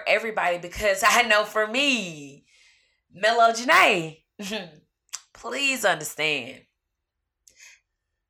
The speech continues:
I ain't gonna be with no nigga who been cheating on me for over half of my marriage. That's just, that's just that. I, like,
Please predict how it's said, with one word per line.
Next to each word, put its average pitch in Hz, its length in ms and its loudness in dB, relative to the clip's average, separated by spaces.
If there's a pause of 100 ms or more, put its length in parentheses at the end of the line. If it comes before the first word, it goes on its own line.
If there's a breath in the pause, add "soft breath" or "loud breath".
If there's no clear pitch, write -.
(120)
I 180 100 -6
ain't 220 120 -6
gonna 196 120 -4
be 196 140 -8
with 190 100 -14
no 165 100 -8
nigga 160 220 -12
who 160 140 -12
been 156 200 -12
cheating 165 260 -6
on 147 140 -8
me 151 160 -6
for 147 480 -2 (320)
over 156 240 -2
half 160 260 -2
of 160 60 -12
my 139 140 0
marriage. 160 640 -10 (500)
That's 190 220 2
just, 160 500 -8 (580)
that's 175 280 -2
just 123 340 -12
that. 170 380 2 (180)
I, 143 420 0
like, 147 360 -2